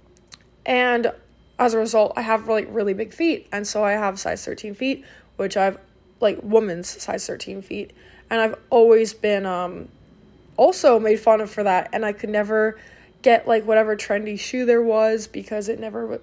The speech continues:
came in my size. And luckily, like, I wear a lot of Nike men's shoes, so,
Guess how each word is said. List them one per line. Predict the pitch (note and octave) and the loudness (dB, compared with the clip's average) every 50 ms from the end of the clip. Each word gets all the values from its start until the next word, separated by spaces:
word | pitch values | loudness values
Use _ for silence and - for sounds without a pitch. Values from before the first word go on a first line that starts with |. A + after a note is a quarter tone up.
| _ _ | _ _
came | - - A3+ G#3+ | -14 -10 -8 -8
in | G#3+ G#3+ | -8 -8
my | G#3 G#3+ A3 G3+ | -8 -8 -8 -8
size. | - - A#3 A3+ A3 A3 G#3+ G#3 G#3 G#3 G#3 G#3 G3 | -6 -4 -2 0 0 2 2 2 0 0 0 -2 -4
And | G#3 G#3+ A3 G3+ - _ _ - - - _ _ - | -8 -12 -14 -16 -20 _ _ -20 -20 -20 _ _ 0
luckily, | A#3+ C4+ C#4 - C#4+ C4 B3+ B3 | 0 2 2 0 0 0 2 2
like, | A3+ G#3+ G#3 G3+ | 2 2 2 2
I | - - | 0 -2
wear | G3+ G#3+ G#3+ | 0 2 2
a | A3+ A#3 | 2 2
lot | A3 G#3 G3+ | 2 2 2
of | G3 G3 | 2 0
Nike | G3+ G3+ G#3 G3+ - G3+ | -4 -6 -10 -10 -10 -10
men's | F#3+ F#3+ F#3 F#3+ G#3 G3+ - | -10 -10 -10 -10 -10 -10 -10
shoes, | - B3 B3 C4 C4+ C4 | -8 -8 -8 -8 -8 -10
so, | - - - - - - - G#3 | -10 -8 -6 -6 -4 -6 -6 -8